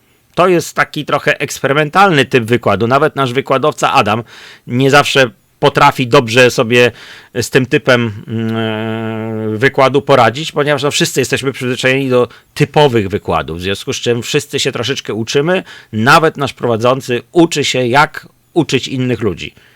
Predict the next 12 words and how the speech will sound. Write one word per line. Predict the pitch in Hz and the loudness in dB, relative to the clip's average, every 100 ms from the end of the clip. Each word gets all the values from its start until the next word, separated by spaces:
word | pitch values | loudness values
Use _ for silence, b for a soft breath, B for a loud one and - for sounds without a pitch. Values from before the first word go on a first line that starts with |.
| b | b
To | - | -8
jest | 294 | -6
bardzo | - 208 233 | -2 -2 -2
cenna | - 247 240 202 | 0 0 2 2
rzecz. | 220 127 - 113 127 135 131 143 147 - - - - - | 2 2 -4 -8 -8 -10 -14 -16 -16 -18 -20 -20 -20 -16
Wielu | 104 185 196 | -2 0 2
nauczycieli | 180 180 160 170 139 | 0 0 -2 0 0
powinno | 127 120 160 165 151 147 | 0 -2 0 -2 0 -2
spróbować | - - 117 131 127 - | -4 -4 -2 0 0 -2
tego, | 131 120 123 120 B B B B B | -6 0 -2 -2 B B B B B
e, | - 107 110 110 113 110 113 - | -4 -2 0 -2 -4 -6 -8 -2
typu, | 123 - 113 113 | -2 0 0 0